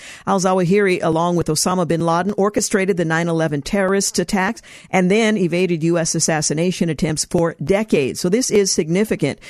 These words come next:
He was indicted for his alleged role in the, uh, August second, uh, seventh, rather, nineteen ninety-eight bombings of the United States embassies in, uh, Tanz-, um,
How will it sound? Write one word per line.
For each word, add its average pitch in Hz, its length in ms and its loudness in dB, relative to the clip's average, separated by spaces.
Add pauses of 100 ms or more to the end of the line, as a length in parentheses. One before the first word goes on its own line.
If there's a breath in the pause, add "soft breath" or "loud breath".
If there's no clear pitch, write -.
(220 loud breath)
He 254 100 2
was 220 160 2
indicted 220 420 2
for 226 160 2
his 196 220 2
alleged 190 500 0
role 190 300 2
in 180 80 0
the, 165 100 0
uh, 151 180 -2
August 165 360 0
second, 180 340 -2 (180)
uh, 147 120 -2
seventh, 208 440 -2
rather, 151 240 0
nineteen 165 380 -2
ninety-eight 160 480 0
bombings 156 380 -2
of 135 80 -4
the 147 60 -2
United 160 360 -2
States 160 300 -2
embassies 180 580 0 (540 loud breath)
in, 175 300 2
uh, 160 100 2
Tanz-, 175 540 0
um, 156 380 0